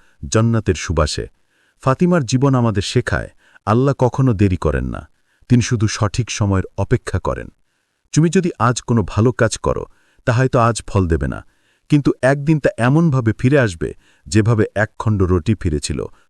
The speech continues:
ফাতিমার জীবনে, আলো হয়ে, দোয়া হয়ে, জান্নাতের পথে নির্দেশনা হয়ে। যদি তুমি আল্লাহর জন্য দাও, আল্লাহ তোমাকে কখনো ফিরিয়ে দেন না, বরং ফিরিয়ে দেন হাজার গুণে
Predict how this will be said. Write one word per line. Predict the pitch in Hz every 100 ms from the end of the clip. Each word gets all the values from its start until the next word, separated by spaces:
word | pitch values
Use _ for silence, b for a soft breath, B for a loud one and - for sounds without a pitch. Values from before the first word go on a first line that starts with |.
| -
ফাতিমার | 113 117 104 73
জীবনে, | 78 65 57 - _ _ _ -
আলো | 92 110
হয়ে, | 101 104 90 69 _ _
দোয়া | 71 98 95
হয়ে, | 78 76 60 - _ -
জান্নাতের | 76 113 123 113 95
পথে | - - - 104 - _
নির্দেশনা | 90 104 90 87 67 60
হয়ে। | 62 50 - _ _ _ _ _ _ _ _ _ _ _ _ _ _ 90
যদি | 98 131 147
তুমি | 156 151 -
আল্লাহর | 117 123 143
জন্য | 117 110 95
দাও, | 71 76 95 b b b 101
আল্লাহ | 110 127
তোমাকে | - 110 - 95
কখনো | 107 - 107
ফিরিয়ে | 95 - 95 92
দেন | 73 67
না, | 52 - _ _ _
বরং | 87 95 87
ফিরিয়ে | - 104 107
দেন | 90 82 71
হাজার | - 85 98 80
গুণে | 87 101